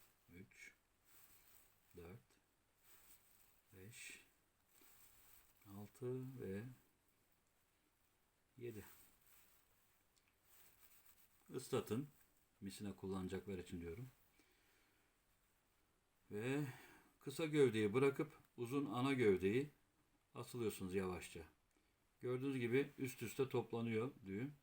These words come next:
Biraz yardımcı da olalım tabii, da-, dağılmasın. Gördüğünüz gibi bir miktar güç verip asıldığınızda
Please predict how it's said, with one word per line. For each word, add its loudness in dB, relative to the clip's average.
Biraz -12
yardımcı -8
da -4
olalım -2
tabii, -8
da-, -14
dağılmasın. -14
Gördüğünüz -6
gibi -6
bir -8
miktar -2
güç -6
verip 2
asıldığınızda -2